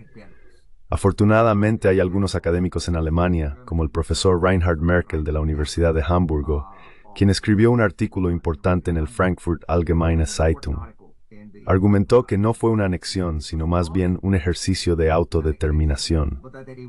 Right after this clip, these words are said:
De manera similar, el profesor Karl Albrecht Schackschneider de la Universidad de Erlangen ha escrito extensamente y dado conferencias sobre por qué la independencia de Crimea y su reincorporación a Rusia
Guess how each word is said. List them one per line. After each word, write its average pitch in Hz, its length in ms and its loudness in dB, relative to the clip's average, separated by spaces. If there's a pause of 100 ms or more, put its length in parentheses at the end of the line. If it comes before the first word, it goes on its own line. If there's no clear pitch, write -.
(1120)
De 95 100 4
manera 120 340 6
similar, 95 680 0 (160)
el 92 80 -8
profesor 113 520 4
Karl 110 380 2
Albrecht 101 600 0
Schackschneider 92 760 0
de 80 80 -4
la 80 80 -4
Universidad 85 640 0
de 85 80 2
Erlangen 82 600 0 (720)
ha 101 140 4
escrito 104 460 0
extensamente 90 880 0
y 80 100 -2
dado 90 320 2
conferencias 85 640 -2
sobre 80 260 -2
por 85 220 -4
qué 98 120 2
la 95 80 4
independencia 85 600 0
de 78 120 -2
Crimea 85 420 2
y - 20 -2
su 80 160 -2
reincorporación 80 800 2
a 82 40 2
Rusia 82 500 0